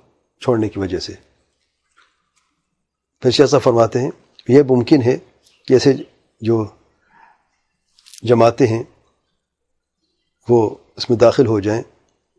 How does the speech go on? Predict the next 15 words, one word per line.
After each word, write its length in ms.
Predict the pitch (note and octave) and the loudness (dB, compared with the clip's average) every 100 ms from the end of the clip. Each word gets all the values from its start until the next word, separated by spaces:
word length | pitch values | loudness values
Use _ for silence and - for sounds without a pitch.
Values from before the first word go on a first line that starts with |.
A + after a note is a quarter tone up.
| _ _ _ _ _ _ _ _ _ _ _ _ _ _ _ _ _ _ _ _ _ _ _ _ _ _ _ _ _ _ _ _ _ | _ _ _ _ _ _ _ _ _ _ _ _ _ _ _ _ _ _ _ _ _ _ _ _ _ _ _ _ _ _ _ _ _
کہ 80 | - | 0
اگر 180 | B2+ B2 | 2 4
کوئی 200 | A2+ A#2 | 4 0
کسی 220 | A2+ A#2 A#2+ | 0 -4 -4
کی 140 | B2 | 0
رائے 180 | A#2+ C3+ | 2 2
ہو 140 | A#2+ | 0
جائے 200 | G#2+ A#2 | 0 -2
کہ 120 | A#2 | -2
اس 120 | A#2+ A#2+ | -6 -4
میں 140 | A2+ | -4
منازعات 540 | A2+ A2+ B2 A#2 A#2 | -2 0 2 4 2
اختلاف 460 | A2+ - A2 A2+ A#2 | 0 -2 0 0 0
ہو 100 | G2+ | -4
جائے، 160 | G#2 | -6